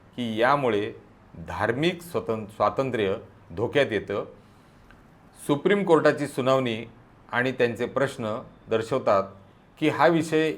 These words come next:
इतक्या सहजासहजी सुटणार नाही. तुम्हाला काय वाटतं?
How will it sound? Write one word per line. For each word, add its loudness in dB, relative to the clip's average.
इतक्या 0
सहजासहजी 0
सुटणार -2
नाही. -4
तुम्हाला 4
काय 4
वाटतं? -4